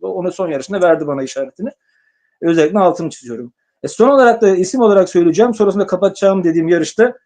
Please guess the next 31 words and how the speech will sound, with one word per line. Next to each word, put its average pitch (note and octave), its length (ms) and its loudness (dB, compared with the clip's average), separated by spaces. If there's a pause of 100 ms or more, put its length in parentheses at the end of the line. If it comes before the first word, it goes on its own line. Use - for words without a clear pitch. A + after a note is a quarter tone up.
(200)
e, D3+ 60 -6
sekiz A3 320 -2
numaralı G#3+ 360 2
Rüzgar F3+ 400 2
Barış. A#2+ 280 -12
Tabii E3 180 -4
çizginin E3 320 -8
önüne D#3 180 -6
almak D3 280 -4
zorunda D3 240 -4
olduğumuz F3 300 -6
isimdir F3 400 -10
ki G3 200 -2
virajdan F#3 360 2
sonra F3 240 -2
ilk G#3+ 200 -2
hamleyi E3 300 0
yaparsa F#3+ 520 0 (340)
bu F3+ 220 -6
isim C#3+ 300 -6
de, G#3+ 60 6
e, F3 480 2 (640)
geçilmez. G#3 460 0
Yani D3 320 -8
güçlü G3 360 -6
ve, G3+ 200 4
e, F3 140 -2
orijinal F3 360 -4
olarak D3+ 240 0
da F3 60 0
baktığımda F3 480 -2